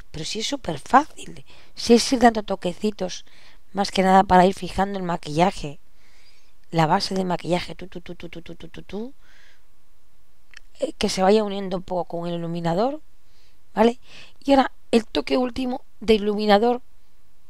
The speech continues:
en las zonitas, aquí en, en el huesecito de la cara, y con la misma mofeta del maquillaje, pues la mezclo.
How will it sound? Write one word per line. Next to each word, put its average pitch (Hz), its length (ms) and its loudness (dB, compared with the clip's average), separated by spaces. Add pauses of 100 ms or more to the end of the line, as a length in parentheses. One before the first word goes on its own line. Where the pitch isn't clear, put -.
(180)
en 220 140 4
las 196 160 4
zonitas, 226 600 2 (720)
aquí 254 360 -2
en, 226 120 -6 (160)
en 226 160 2
el 220 80 2
huesecito 226 500 -2
de 214 100 4
la 185 120 8
cara, 226 320 6 (480)
y 240 180 4
con 214 220 2
la 196 80 8
misma 233 200 6
mofeta 254 500 2
del 185 140 6
maquillaje, 190 580 2 (560)
pues 185 180 0
la 165 120 4
mezclo. 165 420 -6